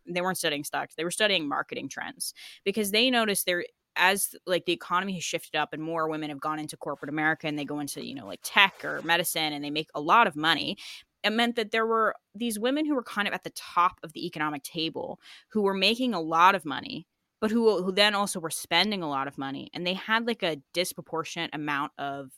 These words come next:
spending power. And these women, so they make up twenty-four percent of the female population in the United States, but they control thirty-four percent of female purchasing power. And in some sectors, it's crazy how much power they have.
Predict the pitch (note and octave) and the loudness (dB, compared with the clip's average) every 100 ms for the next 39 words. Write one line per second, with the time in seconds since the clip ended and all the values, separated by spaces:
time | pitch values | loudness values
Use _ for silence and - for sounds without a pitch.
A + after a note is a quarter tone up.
0 | - - - D3 D3+ F3 G3+ G#3 A3 A#3+ | -14 -12 -8 -6 0 0 0 0 2 0
1 | C#4+ - - - _ - G#3 A#3 C4 A#3 | -2 -8 -20 -20 _ -4 -2 0 -2 -2
2 | A#3 G#3+ G3+ - - - F#3+ G3+ A#3 B3 | -2 -2 -2 -6 -10 -6 -2 -2 -2 -4
3 | - A#3 B3+ - A#3 G#3 F#3 F3+ D#3 E3 | -4 -2 -2 -2 -4 -4 -4 -4 -4 -4
4 | D#3 D3+ D#3+ D3+ D3+ C#3+ D3 C#3 C#3 C3+ | -4 -4 -4 -4 -4 -6 -6 -4 -4 -8
5 | - G#2 - F#3 F#3 F#3+ - A3+ G3+ - | -8 -10 -8 -4 -4 -4 -4 -2 -2 -4
6 | - A3+ C#4 - F#3+ E3+ E3 E3 C#3 - | 2 4 4 2 0 0 -2 -6 -6 -4
7 | D#3 C#3+ - F3+ F3 - C3+ - - F#2+ | -4 -4 -4 -6 -6 -8 -6 -4 -2 -2
8 | - - - - A3 A3+ A3 D#4 F#4 D4+ | -4 -10 -12 0 2 4 4 4 4 0
9 | A#3 F#3+ - F3 - - - - F3+ F3+ | 0 -2 0 0 -2 -10 -10 -2 0 6
10 | G#3+ A3+ G3+ D3 D3+ D3 - D#3 D3+ D3 | 8 8 6 0 -4 -4 -2 2 2 2
11 | D3 D3 C#3+ | -2 0 -2